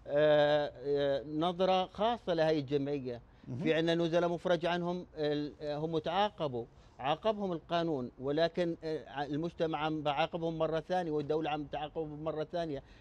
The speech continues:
Speaker 1: بعدم تعيينهم، بعدم تقبلهم. آه، فيجب أن يكون هناك مشاريع مشتركة مع الدولة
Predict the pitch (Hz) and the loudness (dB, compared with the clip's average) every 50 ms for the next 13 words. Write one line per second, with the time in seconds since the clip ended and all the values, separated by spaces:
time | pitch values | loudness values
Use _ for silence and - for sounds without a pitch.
0 | - - - - 156 156 160 151 147 - 151 139 147 156 165 180 175 165 156 156 | -10 -2 0 2 2 4 2 2 2 2 2 2 2 2 2 2 0 0 -2 -2
1 | 147 127 127 135 139 143 143 139 - 143 - - 151 147 143 151 190 196 190 180 | -2 -2 -2 0 0 0 -2 -2 -4 -4 -2 0 -2 0 0 2 0 2 2 4
2 | 180 170 170 170 - - - - - - - - - - - 139 139 139 135 127 | 2 2 2 -2 -10 -16 -20 -20 -20 -20 -20 -20 -12 -6 -4 -2 0 0 0 0
3 | - 156 156 151 151 151 147 151 160 165 190 190 175 202 185 170 170 165 165 160 | 0 2 4 4 6 6 4 4 4 4 2 4 4 2 2 2 2 0 2 2
4 | 156 156 - 185 190 185 170 170 170 180 175 175 175 175 160 160 156 - - 170 | 0 2 2 0 0 2 0 0 2 2 2 2 0 0 -2 -2 -2 0 2 2
5 | 165 170 185 190 170 156 160 156 - - 185 185 185 170 - 170 151 151 143 139 | 2 4 4 4 2 2 0 -4 -4 -2 0 0 0 0 -2 -2 -2 0 0 0
6 | 147 143 135 151 143 139 135 135 135 | -2 0 0 0 0 0 0 -4 -6